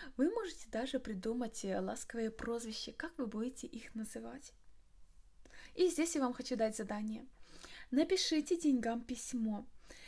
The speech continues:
и в этом прис-, письме признайтесь деньгам в любви. Потом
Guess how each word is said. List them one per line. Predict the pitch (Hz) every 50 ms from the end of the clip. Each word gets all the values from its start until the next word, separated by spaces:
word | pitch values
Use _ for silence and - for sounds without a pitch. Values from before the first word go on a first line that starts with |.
| - - - - - -
и | 262 277 277
в | 220 - - -
этом | 254 285 285 - 247 226 214
прис-, | - - 262 226 220 208 - - - -
письме | 233 226 - - - - 220 214 214 226 262 302 311 - - - - - - -
признайтесь | 240 254 262 254 226 214 220 240 247 262 285 - 277 233
деньгам | 220 - 226 226 220 - 226 226 226
в | 226
любви. | 220 233 214 208 214 - - - 226 208 220 254 - - - - - - - - - - - - - 285 - - -
Потом | - 226 220 226 - - 226 208 190 185 196 226 320